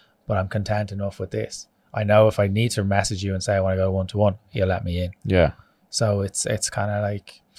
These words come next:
Speaker 1: I prefer, I, the one-to-one is, I, I prefer it because it's, it's getting to know the individual and how they work and how they tick. It's a lot more challenging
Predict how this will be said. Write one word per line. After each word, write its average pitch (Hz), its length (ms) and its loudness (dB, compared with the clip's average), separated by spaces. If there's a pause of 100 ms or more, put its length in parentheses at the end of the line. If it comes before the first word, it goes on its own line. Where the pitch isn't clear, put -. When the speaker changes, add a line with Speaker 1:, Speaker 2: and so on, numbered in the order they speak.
(640)
Speaker 1:
I 123 100 6
prefer, - 340 2
I, 127 120 8
the 110 120 2
one-to-one 113 600 6
is, 117 400 0 (120)
I, 104 640 2 (320)
I 113 80 2
prefer 101 520 2
it - 340 -8
because 98 340 0
it's, - 360 -8
it's 113 160 -6
getting 98 360 0
to 107 80 -8
know 101 200 -2
the 101 100 -2
individual 101 580 -4
and 92 100 -4
how 98 140 2
they 95 120 -2
work 95 280 -6
and 98 80 -4
how 92 100 -2
they 92 120 -4
tick. 107 280 -4 (280)
It's - 100 -14
a 113 40 -6
lot 110 140 0
more 110 160 2
challenging 117 680 0